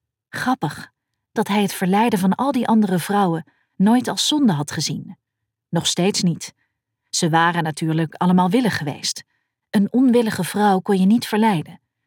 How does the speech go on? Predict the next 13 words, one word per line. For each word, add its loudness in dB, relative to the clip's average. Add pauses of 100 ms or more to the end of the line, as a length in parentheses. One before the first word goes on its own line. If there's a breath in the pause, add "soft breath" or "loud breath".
(120)
Althans -2
niet 2
als -2
je -2
verleiding 0
beschouwde -4 (320 soft breath)
in 0
de 2
ware 2
zin 0
van -4
het -4
woord -4